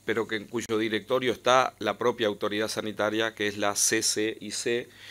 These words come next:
y una empresa que se dedicaría a la promoción diferenciada del origen uruguay basado en el atributo de la trazabilidad en China.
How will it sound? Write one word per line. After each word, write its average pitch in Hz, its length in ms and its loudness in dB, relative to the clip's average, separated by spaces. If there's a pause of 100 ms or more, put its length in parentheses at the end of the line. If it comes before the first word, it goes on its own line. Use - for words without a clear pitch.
(180)
y 110 160 0
una 123 200 2
empresa 120 460 0
que 120 120 -6
se - 180 2
dedicaría 113 720 2
a 123 320 -2
la 117 180 2 (260)
promoción 139 760 2 (180)
diferenciada 127 1000 2 (180)
del 110 220 0
origen 120 340 0
uruguay 117 320 2
basado 117 460 0
en 117 100 -4
el 113 120 -2
atributo 110 540 -2 (380)
de 104 60 -4
la 104 80 -2
trazabilidad 107 600 -6
en 98 100 -10
China. 87 260 -10